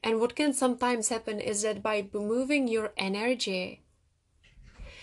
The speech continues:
therefore your emotions, you will shift your mood, and you might feel more relieved as a result, or perhaps even inspired to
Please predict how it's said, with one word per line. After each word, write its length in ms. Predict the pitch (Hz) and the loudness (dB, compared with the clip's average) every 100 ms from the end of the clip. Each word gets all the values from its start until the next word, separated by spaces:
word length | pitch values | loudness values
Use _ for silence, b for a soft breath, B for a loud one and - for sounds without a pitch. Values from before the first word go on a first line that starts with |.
| B - | B 2
therefore 440 | 226 233 - 226 | 6 6 4 0
your 220 | 202 202 - | 2 2 2
emotions, 760 | 208 202 220 - 220 202 - | 0 0 0 0 -2 -2 -4
you 100 | 208 | -2
will 200 | 202 196 | 0 0
shift 480 | - - 208 - - | 0 0 -2 -4 -4
your 200 | 202 190 | 0 0
mood, 400 | 202 240 247 240 | 2 4 2 0
and 180 | 185 190 | -2 0
you 80 | 190 | 0
might 300 | 190 185 180 | 0 -2 -4
feel 440 | - 185 185 185 b b - | -2 0 0 -2 b b -6
more 280 | 196 185 175 | 0 2 2
relieved 600 | 170 170 196 240 269 - | 0 2 2 2 0 0
as 200 | 240 - | 0 0
a 60 | |
result, 680 | 220 233 233 240 226 240 247 - | 2 4 4 4 4 2 2 2
or 180 | 190 | 2
perhaps 680 | 190 220 208 214 196 - - B B B B | 2 -2 0 2 2 0 -4 B B B B
even 440 | 214 240 302 302 - - | -2 2 4 2 0 0
inspired 1120 | 220 208 - - - 185 196 208 180 170 175 | 0 2 2 2 4 4 6 4 4 2 -2
to 500 | - - 185 180 | -6 -2 0 0